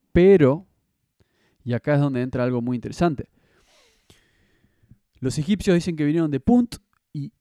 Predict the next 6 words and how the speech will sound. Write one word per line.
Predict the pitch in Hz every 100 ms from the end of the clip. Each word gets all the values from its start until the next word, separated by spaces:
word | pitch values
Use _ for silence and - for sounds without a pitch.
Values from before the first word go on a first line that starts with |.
| -
y | 156
este | 180 - 226 220 -
señor | - 135 156 240 240 175 185 190 -
brasilero | - 113 127 131 127 - 151 196 220 151 202
dice | 143 120 143 151
que | - 127